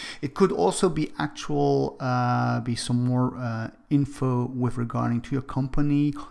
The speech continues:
or perhaps some promotions or product offerings that you might put here, or a link to an event page, whatever. Now we're going to export the V cards,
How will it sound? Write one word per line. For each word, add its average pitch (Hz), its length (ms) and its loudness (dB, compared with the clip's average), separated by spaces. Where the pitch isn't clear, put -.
or 135 200 0
perhaps 117 440 -4
some 123 380 -2
promotions 117 1040 -2
or 113 420 -4
product 117 400 -4
offerings 117 500 -4
that - 180 -12
you 107 80 -6
might 107 380 -6
put - 280 0
here, - 360 -6
or 117 160 -2
a 117 100 -4
link 123 300 0
to 123 100 -6
an 113 100 -2
event 110 420 -4
page, 117 440 -6
whatever. 113 560 -8
Now 151 240 4
we're 143 220 6
going 143 320 4
to 156 180 -4
export 147 840 -2
the 120 260 -4
V 147 220 -2
cards, - 640 -2